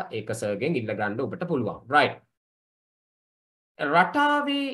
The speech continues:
ඊළඟ සංඛ්‍යා දෙක පිළිවෙලින් ලියන්න. දැන් මේ වගේ එකක් කරනකොට අපි හොඳට මතක තියා ගන්න ඕනේ පුතේ ආසන්න ඉලක්කම් දෙක අතර, ආසන්න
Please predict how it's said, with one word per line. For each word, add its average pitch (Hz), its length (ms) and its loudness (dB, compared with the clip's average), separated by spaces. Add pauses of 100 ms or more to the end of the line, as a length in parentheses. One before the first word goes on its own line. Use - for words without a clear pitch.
ඊළඟ 214 440 4
සංඛ්‍යා 170 680 6
දෙක 165 220 -2
පිළිවෙලින් 151 600 0
ලියන්න. 107 420 0 (580)
දැන් 247 160 0
මේ 190 180 4
වගේ 220 220 0
එකක් 214 220 0
කරනකොට 156 560 0 (760)
අපි 220 300 0 (260)
හොඳට 165 340 -2
මතක 143 380 0
තියා 135 340 2
ගන්න 120 260 2
ඕනේ 117 200 -2
පුතේ 202 280 -2 (280)
ආසන්න 214 720 4 (120)
ඉලක්කම් 160 680 2 (120)
දෙක 135 320 0
අතර, 127 460 4 (1500)
ආසන්න 160 720 6